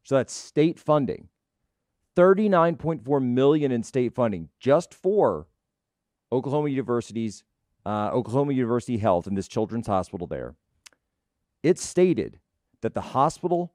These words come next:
would be prevented from receiving a single drop of funding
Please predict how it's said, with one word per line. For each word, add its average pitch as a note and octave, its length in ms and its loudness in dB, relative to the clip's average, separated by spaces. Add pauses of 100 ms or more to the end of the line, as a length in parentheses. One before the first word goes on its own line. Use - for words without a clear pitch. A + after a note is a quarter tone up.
(140)
would B2+ 260 0
be C3 240 0 (220)
prevented F3 1120 4
from D#3 340 0
receiving D3+ 800 -2
a A#2 160 -6
single F3 600 0
drop B2 540 0
of A2+ 200 0 (100)
funding A2 540 2